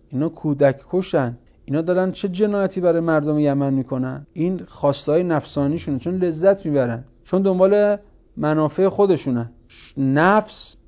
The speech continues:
مبارزه با هوای نفس یعنی یه بخشیش نفس خودته، یه بخشیش مبارزه با نفس دیگرانه. میای برای اینکه نفست رو مهار کنی،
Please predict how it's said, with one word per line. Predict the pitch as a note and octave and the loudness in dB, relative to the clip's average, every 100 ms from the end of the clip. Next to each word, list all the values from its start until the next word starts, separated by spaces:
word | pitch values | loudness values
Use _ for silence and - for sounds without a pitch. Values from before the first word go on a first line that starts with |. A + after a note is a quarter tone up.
| - | -4
مبارزه | D3 D3 C#3 | 0 0 2
با | C#3+ | 2
هوای | C3+ C#3+ D3 C#3+ | 4 2 2 0
نفس | E3+ F#3 | -2 -4
یعنی | F3 F3 G3+ G3+ | -4 -2 -4 -4
یه | F3 A3 | 2 2
بخشیش | G#3+ G3 D#3 - C#3+ D3+ | 4 0 0 -4 -6 -2
نفس | D3 C#3 C#3+ | -2 -2 -4
خودته، | C3+ C3+ B2 A#2+ A2+ _ - | -2 -2 -2 -6 -10 _ -8
یه | D#3 | 0
بخشیش | F#3+ G3+ A#3 G3+ - - | 2 2 -2 -6 -10 -8
مبارزه | D#3 D3 D3+ | 0 2 2
با | G3 | 0
نفس | F#3 F#3 - | 2 0 -2
دیگرانه. | G3 E3 D#3 D3+ F#3+ G#3+ C#3+ G#2+ - - | -6 4 8 8 8 6 2 -2 -10 -8
میای | D3 F#3+ F3+ C3 - - C#3+ | 2 4 6 4 -2 -8 2
برای | D3+ | 4
اینکه | E3+ F#3+ | 4 0
نفست | F3+ E3 D#3+ | 0 0 -2
رو | E3 | -2
مهار | D#3 D3 C#3+ | 0 2 2
کنی، | D3+ D#3 E3+ | 2 2 0